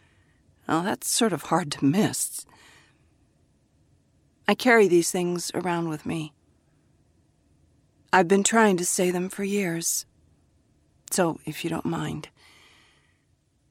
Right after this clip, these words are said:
there are all kinds of things you don't hear. What you need to understand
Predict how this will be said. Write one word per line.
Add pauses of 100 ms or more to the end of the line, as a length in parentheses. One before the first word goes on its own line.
(540)
there
are (580)
all
kinds
of
things (600)
you
don't
hear. (4000)
What
you
need
to
understand